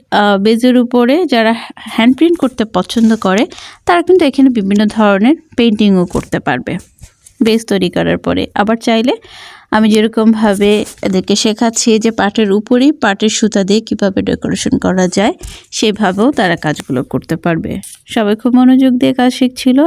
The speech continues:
And then সবাই হাতে হাতে করার পরে মোটামুটি আমাদের একটা গলার লকেট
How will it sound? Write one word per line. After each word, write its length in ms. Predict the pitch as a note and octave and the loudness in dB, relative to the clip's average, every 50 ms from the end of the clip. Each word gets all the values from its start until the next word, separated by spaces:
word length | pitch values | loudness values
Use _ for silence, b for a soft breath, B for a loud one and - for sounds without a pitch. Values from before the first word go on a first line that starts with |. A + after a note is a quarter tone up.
| E4 - C4 | 2 0 2
And 100 | C4 C4+ C4+ | 2 4 4
then 100 | C#4+ C#4 C4+ - | 4 4 2 2
সবাই 240 | C4+ B3+ A#3 B3+ | 0 0 2 2
হাতে 260 | B3 B3 A3+ A3 - A#3+ | 2 0 0 0 0 0
হাতে 180 | A#3 A3+ A3+ A#3 | 0 0 -2 -2
করার 300 | A3+ - G3+ G3+ G#3 G#3 | -2 -2 -2 -2 -2 -2
পরে 220 | G#3+ - A3 A#3 D#4+ - B B B B B B B F4+ | -2 -2 -2 -2 -2 -4 B B B B B B B 0
মোটামুটি 460 | F4 F4 F4+ E4+ F4 F4 F4 - F#4 - - | 0 2 2 2 2 2 2 2 0 0 2
আমাদের 380 | G3+ G#3 G3+ F#3+ F#3 G3+ G#3 A3+ A3+ B B B B B B | 0 0 0 0 0 0 0 -2 -4 B B B B B B
একটা 220 | G3+ G#3 - A3+ G#3+ | -6 -4 -2 -2 -2
গলার 360 | G3+ G3 F3 E3+ F3 - - - - - - - F3+ | 0 0 0 0 0 0 -2 -2 -2 -2 -2 0 0
লকেট 340 | F#3 F#3 - - D4 - | 0 -2 0 -2 -4 -4